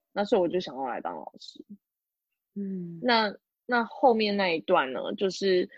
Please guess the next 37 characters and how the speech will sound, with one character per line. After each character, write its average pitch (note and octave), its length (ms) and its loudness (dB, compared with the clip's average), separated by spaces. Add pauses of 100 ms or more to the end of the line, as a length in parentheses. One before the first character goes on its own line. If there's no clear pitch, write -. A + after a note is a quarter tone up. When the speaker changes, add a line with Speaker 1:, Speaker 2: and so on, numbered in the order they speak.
(320)
Speaker 1:
嗯， E3 420 -6 (380)
大 A3+ 180 2
学 F3+ 140 2
的 E3+ 60 4
时 F3 80 4
候 F3 100 4
修 F3 180 2
了 D#3 120 0
教 D#3 200 2
育 D3+ 140 0
学 - 160 -10 (100)
程， - 220 -12 (520)
然 E3 140 -8
后 G3+ 300 4
修 G#3+ 240 0
完 E3+ 240 2
之 F3+ 140 -2
后 F#3 240 2
呢， D#3 180 -4
就 F#3 160 2
去 A3+ 160 -2
实 D3+ 300 -4
习 - 300 -6
了。 - 140 -6 (580)
可 G3+ 80 0
是 C#4 140 4
实 G#3+ 220 0
习 G3 160 2
的 F#3+ 140 6
过 A3 220 4
程 F3+ 220 -2
里 E3+ 60 -4
面 F#3+ 320 -4
就， G3+ 340 4 (840)
就 F#4 140 6
觉 G3 280 4
得 G3 300 8